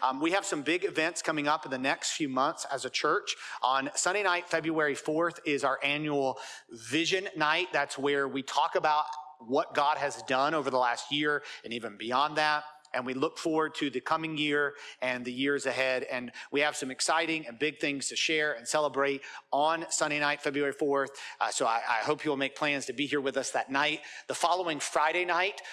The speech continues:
uh, we are hosting the Tim Tebow Foundation's Night to Shine. Uh, and so, uh, there's information about that in the bulletin and on the website.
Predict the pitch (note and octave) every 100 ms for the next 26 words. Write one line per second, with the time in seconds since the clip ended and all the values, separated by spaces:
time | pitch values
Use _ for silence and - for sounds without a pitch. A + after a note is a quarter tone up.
0 | - B2+ C3 D3 C#3 D#3 D3+ - C3+ B2+
1 | D#3 C#3 - D3+ D#3 - C#3+ C#3+ D3 C#3
2 | D3 C3 C3 C3+ D#3 D3 - C#3+ C3 C#3+
3 | F#3+ - - - B2+ B2 A#2+ C3 - C#3+
4 | C3 C3+ B2+ B2+ C#3 C3 D3 E3 D3+ D3+
5 | - D#3 C3+ C#3+ D3 C#3+ C#3+ A#2+ C3 D3
6 | D#3+ D#3 D3 B2+ A#2+ A2 C3 C#3+ - D3+
7 | D3+